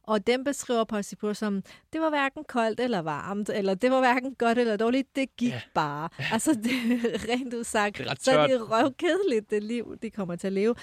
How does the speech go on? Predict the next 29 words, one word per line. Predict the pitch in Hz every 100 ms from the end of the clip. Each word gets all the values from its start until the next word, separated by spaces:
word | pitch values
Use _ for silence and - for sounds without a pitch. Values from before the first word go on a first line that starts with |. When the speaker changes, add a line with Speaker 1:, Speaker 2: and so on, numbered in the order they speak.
| - -
Speaker 1:
Hvorimod, | 208 247 233 220 214 220 208 - - -
øhm, | 196 190 180 175 170 - - _ 202
Munez | 208 202 247 - - - -
jo, | 208 196 185 180
øh, | 160 - - -
altså, | - -
aldrig | 208 269
bliver | 277 226
gift, | - 294 - -
og | 196 -
kommer | 202 185
aldrig | 196 269
egentlig | 226 240 247
til | -
at | 214
opleve | 185 185 175
kærligheden, | 170 214 220 262 269 240
men | 214 208
hun | 208
kommer | 214 202
til | 202 214
at | -
få | 196
set | - - 311 285
verden. | 202 170 165 202 208 - _
Hun | - 220 202
går | 240 254 233
i | 214
sådan, | 208 196 180